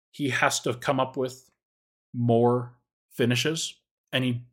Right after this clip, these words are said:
kind of went to a couple of them and missed the, the floater that he had, but it was a nice self-created move in, I think, the end of the first quarter, beginning of the second quarter, somewhere around there. But he's got some variation that he can get to,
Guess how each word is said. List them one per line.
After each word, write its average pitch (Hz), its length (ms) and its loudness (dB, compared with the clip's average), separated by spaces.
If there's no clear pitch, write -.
kind 139 180 4
of 127 120 2
went 131 180 4
to 139 160 0
a 120 40 0
couple 139 340 0
of 135 60 0
them 139 200 2
and 120 120 -6
missed 196 280 0
the, 151 220 4
the 135 160 -2
floater 131 420 2
that 117 160 0
he 107 60 -2
had, 113 200 -4
but 117 120 -2
it 120 40 0
was 117 120 0
a 117 60 0
nice 127 240 2
self-created 113 720 -2
move 113 360 -6
in, 123 140 0
I 117 100 2
think, 120 300 -8
the 104 120 -4
end 120 160 -6
of - 80 -4
the 98 60 -8
first - 360 -2
quarter, 143 260 -4
beginning 123 340 -2
of 104 60 -8
the 104 60 -10
second 143 280 -8
quarter, 135 240 -8
somewhere 139 320 -4
around 139 260 -2
there. 135 220 2
But 139 260 2
he's 180 200 -6
got 220 240 0
some 165 280 -2
variation 120 560 2
that 107 100 -6
he 117 120 -4
can 107 140 -10
get 101 220 -8
to, 101 220 -6